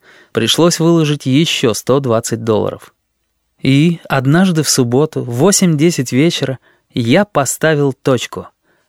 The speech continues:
Днем от никелировщика пришла последняя недостающая деталь — крышка радиатора,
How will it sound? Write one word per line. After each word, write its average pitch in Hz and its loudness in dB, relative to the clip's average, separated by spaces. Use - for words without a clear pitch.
Днем 160 4
от 123 -2
никелировщика 156 0
пришла 156 -2
последняя 170 0
недостающая 160 0
деталь — 156 -2
крышка 175 2
радиатора, 160 0